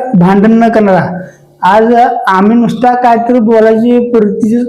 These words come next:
तोडतो की आणि फाडतो की असली भाषा आहे त्या पास्टर लोकांची, असं नसावा.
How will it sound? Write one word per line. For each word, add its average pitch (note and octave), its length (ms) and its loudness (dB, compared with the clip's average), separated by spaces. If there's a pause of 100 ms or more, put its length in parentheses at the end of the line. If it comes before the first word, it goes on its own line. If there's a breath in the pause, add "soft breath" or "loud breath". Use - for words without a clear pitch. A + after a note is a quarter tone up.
(160)
तोडतो A3+ 400 2
की B3 80 2
आणि C4 220 0
फाडतो G#3 240 -2
की A3+ 200 -2
असली A3 280 0
भाषा F#3 320 -2
आहे G3+ 140 -2
त्या G#3+ 80 -2
पास्टर G3+ 360 -4
लोकांची, F#3 640 -2 (400 loud breath)
असं A3+ 280 -2
नसावा. A3+ 640 0